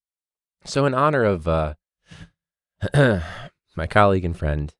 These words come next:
uh, may she rest in peace, uh, we pulled a couple of subreddits.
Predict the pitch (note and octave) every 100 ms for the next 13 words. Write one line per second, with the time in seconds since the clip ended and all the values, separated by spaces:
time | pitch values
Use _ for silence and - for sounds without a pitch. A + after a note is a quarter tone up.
0 | _ - D2 C#2 C2 D2 - D#2 D2+ -
1 | D#2 C#2 C#2 - _ _ _ _ - -
2 | _ _ - F#2 F2+ E2+ E2 D2+ - -
3 | _ _ - G#2+ - E3+ E3+ D3 A2 A#2+
4 | G#2+ F#2 G2 F2+ D#2+ D2+ - -